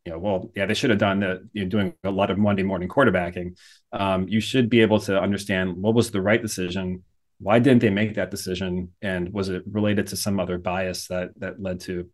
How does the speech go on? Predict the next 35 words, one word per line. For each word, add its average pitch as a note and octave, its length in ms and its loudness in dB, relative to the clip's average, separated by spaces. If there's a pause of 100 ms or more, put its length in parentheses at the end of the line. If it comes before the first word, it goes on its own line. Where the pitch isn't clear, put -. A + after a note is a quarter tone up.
(140)
poor G#2 120 2
decision F#2+ 360 0
making? F2+ 340 -8 (480)
And C3 100 2
so E3 140 10
I E3 60 10
think G3+ 400 4
you C3+ 240 -4 (160)
gotta E3+ 160 6
cut D3 260 2
management A2+ 440 4
some C#3+ 100 -2
slack F#2+ 400 2 (240)
a G#2+ 40 -8
little G2+ 180 -2
bit, G2+ 340 -2 (100)
um, F#2+ 200 -4
especially G#2 420 -2
during F#2 240 0
the F#2 40 -4
past F#2 440 -6 (180)
three G2+ 160 -2
years. F2+ 340 -2 (760)
Uh, A2 160 4
but A#2+ 100 6
I - 20 10
also D#3 180 6
think D3 220 4
that G#2+ 280 2
what A#2+ 160 4
really C#3+ 200 8
matters G#2+ 360 6
is F#2+ 220 -2 (680)
how C3 560 6
management G#2 760 2